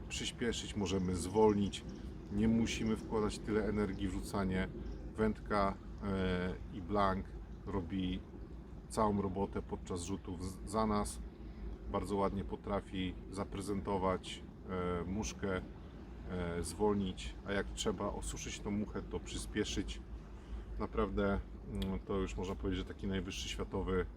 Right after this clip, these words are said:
e, poziom. Na pewno na naszym profilu na Facebooku będziemy prezentować, e, kolejne customy właśnie wykonane na tych, e, S-Glassach.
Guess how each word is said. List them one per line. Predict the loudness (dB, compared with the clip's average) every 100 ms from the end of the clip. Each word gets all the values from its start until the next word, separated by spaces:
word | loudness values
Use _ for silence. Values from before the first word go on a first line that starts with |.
| -6
e, | -4
poziom. | 0 0 2 0 0 -6 -8 -10 -12 -12 -12 -10 -10 -8 -10 -8 -10 -12 -10 -8 -8 -8 -8 -8 -8 -10 -4
Na | -2
pewno | 0 0 2
na | 4
naszym | 4 2 -2
profilu | -4 -4 -2 2
na | 2
Facebooku | 2 -2 -4 -6 -4 0 0 -2 -8 -6
będziemy | -2 2 4 4 4 0 -2 -8 -2
prezentować, | -2 0 0 0 2 4 4 0 -6 -8 -10
e, | -8 -4 -4 -4
kolejne | 0 4 4 4 2 0 -4 -10 -8 -6
customy | -4 -4 2 4 4 2
właśnie | 0 -2 -2
wykonane | -2 0 2 4 2
na | 2
tych, | 0 -2 -2 -2 -4 -8 -6 -6 -6 -2
e, | 0 2 2
S-Glassach. | 0 0 2 2 4 4 2